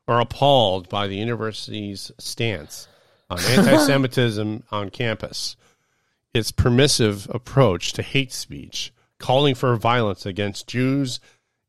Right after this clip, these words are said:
Speaker 1: and liais-, fa-, laissez-faire attitude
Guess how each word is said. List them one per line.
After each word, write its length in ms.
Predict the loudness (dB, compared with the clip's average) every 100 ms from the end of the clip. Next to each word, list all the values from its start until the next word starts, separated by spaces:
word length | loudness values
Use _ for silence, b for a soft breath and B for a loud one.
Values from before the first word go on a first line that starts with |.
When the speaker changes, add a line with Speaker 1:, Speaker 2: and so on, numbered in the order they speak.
| -6
Speaker 1:
and 300 | -4 -4 -8
liais-, 1040 | -12 -10 -6 -2 -2 -2 -2 -6 -10 -16 -20 _ _ _ _ _ _ _ _ _ _ -6
fa-, 180 | -6 -2
laissez-faire 800 | 0 0 0 -2 -2 0 0 0
attitude 800 | 0 -2 -2 -6 -14 -14 -16